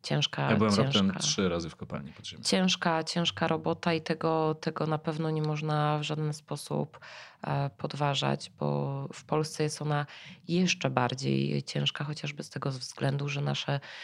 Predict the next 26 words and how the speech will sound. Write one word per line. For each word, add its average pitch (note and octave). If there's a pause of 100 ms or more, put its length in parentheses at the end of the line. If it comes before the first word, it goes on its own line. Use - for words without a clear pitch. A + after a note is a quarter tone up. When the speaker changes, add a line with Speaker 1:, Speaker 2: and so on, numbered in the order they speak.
(280)
Speaker 1:
płytsze D#3
złoża D3
już D3
się -
wyczerpały, C3+ (360)
górnictwo C#3
schodzi C#3
coraz, -
e, C#3
głębiej, C3+
warunki C#3
im C#3+
głębiej, C#3 (420)
tym E3
gorsze B2+
tak -
naprawdę C3
i -
trudniejsze D3
i D3
dla D3
górników, D3+
i -
dla C#3
maszyn, C#3 (120)
i C#3